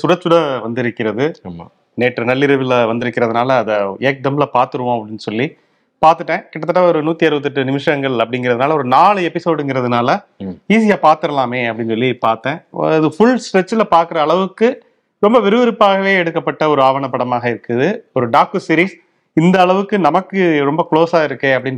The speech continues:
Speaker 1: பார்த்தோம்னா, அது நம்ம வந்து nineties kids அப்படின்னு சொல்லுவோம்ல.
Speaker 2: ஆமா.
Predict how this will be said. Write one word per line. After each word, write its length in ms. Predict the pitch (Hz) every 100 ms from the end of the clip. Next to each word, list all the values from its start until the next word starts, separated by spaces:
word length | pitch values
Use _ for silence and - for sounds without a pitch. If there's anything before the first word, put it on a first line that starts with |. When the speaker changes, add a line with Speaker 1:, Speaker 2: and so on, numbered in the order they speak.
| 120
Speaker 1:
பார்த்தோம்னா, 340 | 120 135 151
அது 200 | 196 139
நம்ம 320 | 127 123 123 120
வந்து 260 | 127 160
nineties 420 | 135 151 160 139 -
kids 340 | 135 - 143
அப்படின்னு 260 | 120 123 117
சொல்லுவோம்ல. 440 | 117 113 113 123 -
Speaker 2:
ஆமா. 240 | 98 90